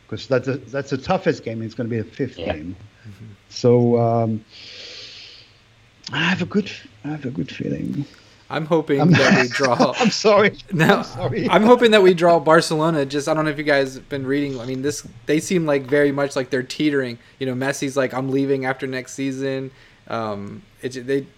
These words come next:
Speaker 3: a lot of turmoil going on, and I think that if P S G can just completely just blow them out and knock them out of the Champions League, and they
Speaker 1: Defensively.
Speaker 3: yeah,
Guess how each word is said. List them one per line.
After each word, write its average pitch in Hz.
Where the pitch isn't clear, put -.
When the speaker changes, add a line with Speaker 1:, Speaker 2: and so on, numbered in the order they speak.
Speaker 3:
a 151
lot 151
of 139
turmoil 139
going 123
on, 117
and 120
I 123
think 139
that 135
if 120
P 143
S 135
G 135
can 135
just 131
completely 147
just 123
blow 139
them 143
out 131
and 127
knock 127
them 139
out 135
of 123
the 117
Champions 139
League, 160
and 139
they 139
Speaker 1:
Defensively. 135
Speaker 3:
yeah, 170